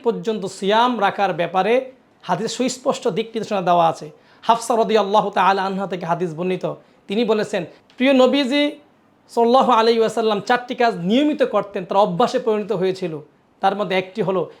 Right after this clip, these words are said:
জিলহজ মাসের প্রথম নয় দিন টানা রোজা রাখা। সুতরাং আমরা যদি টানা নয় দিন রোজা রাখতে পারি, তাহলে এই রোজার মধ্যে আরাফা রোজা চলে আসবে ইনশাআল্লাহ। যদি কেউ অক্ষম হই, তাহলে আমরা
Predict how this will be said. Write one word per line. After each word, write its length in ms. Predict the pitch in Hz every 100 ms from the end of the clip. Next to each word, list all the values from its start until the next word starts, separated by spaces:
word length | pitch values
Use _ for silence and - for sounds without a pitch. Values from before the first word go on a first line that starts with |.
| _ 139
জিলহজ 500 | 180 233 190 254 208
মাসের 320 | 214 190 214 175
প্রথম 340 | 208 208 214 190
নয় 280 | 175 196
দিন 200 | 185 185 151 - _ -
টানা 280 | 185 196
রোজা 260 | 170 170 165
রাখা। 300 | 151 143 147 - _ _
সুতরাং 280 | 190 208 220
আমরা 240 | 196 226
যদি 360 | 226 220 247 254 _ _ _
টানা 440 | - 202 214 214 202 - -
নয় 200 | 180 220
দিন 120 | 220
রোজা 160 | 190 214
রাখতে 260 | 208 214
পারি, 280 | 180 180 175 147
তাহলে 180 | 175
এই 180 | 190 190
রোজার 300 | 175 175 214
মধ্যে 320 | 202 180 170 147 - _
আরাফা 300 | 180 185 190
রোজা 360 | 175 180 170 165 - -
চলে 240 | 208 202
আসবে 240 | 180 156
ইনশাআল্লাহ। 520 | 160 156 165 156 151 139 - -
যদি 200 | 202 226
কেউ 100 | 233
অক্ষম 400 | 202 - 233 214
হই, 120 | 233 233 -
তাহলে 220 | 180 180
আমরা 380 | 180 175 180 170